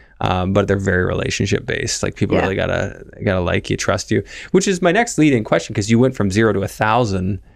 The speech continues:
Speaker 1: Where did you have the connections to get all this, and you had the knowledge about it?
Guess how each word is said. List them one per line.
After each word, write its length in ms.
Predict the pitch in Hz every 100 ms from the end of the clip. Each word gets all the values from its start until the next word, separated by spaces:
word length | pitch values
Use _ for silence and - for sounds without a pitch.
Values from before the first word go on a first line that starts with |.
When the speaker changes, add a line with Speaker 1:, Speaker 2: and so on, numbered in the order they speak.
| - _ _ _ _
Speaker 1:
Where 400 | 120 123 131 151 156
did 120 | 131
you 120 | 120
have 100 | 113
the 80 | 107
connections 500 | 110 107 - 107 -
to 100 | 98
get 240 | - 107
all 180 | 113 107
this, 240 | 101 104 107
and 80 | 104
you 60 |
had 120 | 98 98
the 60 | 98
knowledge 480 | 101 117 127 104
about 320 | 98 95 92 98
it? 280 | 95 -